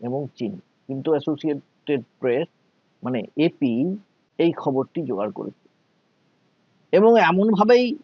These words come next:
এই খবরটা ছড়িয়ে গিয়েছে যে আমেরিকাতেও এখন চীনা সুন্দরীর দিকে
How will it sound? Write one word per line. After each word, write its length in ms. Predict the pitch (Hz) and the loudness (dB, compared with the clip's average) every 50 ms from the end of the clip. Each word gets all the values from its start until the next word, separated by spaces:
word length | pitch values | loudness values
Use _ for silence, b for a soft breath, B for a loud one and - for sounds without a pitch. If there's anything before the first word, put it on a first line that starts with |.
| _ _ _ _ _ _ - | _ _ _ _ _ _ 0
এই 100 | - 190 | 2 2
খবরটা 440 | 185 - 190 190 196 190 - 208 190 | 2 2 2 2 2 0 -2 -4 -6
ছড়িয়ে 340 | - - 185 175 175 175 175 | -4 -2 -2 0 2 0 0
গিয়েছে 560 | 170 160 165 170 156 - - 139 123 117 123 - - _ _ _ _ _ _ _ _ _ _ _ - | 0 0 0 0 -2 -2 -2 -2 -2 -2 -4 -8 -14 _ _ _ _ _ _ _ _ _ _ _ -6
যে 300 | 127 147 165 165 151 - - _ _ _ _ _ _ _ - | -2 0 2 2 2 0 -4 _ _ _ _ _ _ _ 0
আমেরিকাতেও 800 | 139 160 175 185 196 196 190 202 196 - 226 214 196 254 247 247 | 2 2 4 4 4 4 4 2 2 2 2 2 4 4 4 4
এখন 320 | 208 - 220 214 202 208 240 - _ _ _ _ _ _ _ _ _ _ _ _ _ _ _ | 4 4 2 0 0 -2 -6 -10 _ _ _ _ _ _ _ _ _ _ _ _ _ _ _
চীনা 500 | - - 202 202 208 214 208 196 175 160 - 196 - _ _ _ _ _ _ _ _ _ _ _ _ _ _ _ _ _ _ _ _ _ _ | -2 0 2 4 4 6 6 4 4 2 -2 -8 -16 _ _ _ _ _ _ _ _ _ _ _ _ _ _ _ _ _ _ _ _ _ _
সুন্দরীর 540 | - - 196 165 151 147 160 151 156 156 139 | -8 -4 -2 -2 0 0 0 0 0 0 -2
দিকে 300 | 139 147 - 135 127 | -4 -2 -2 -2 -2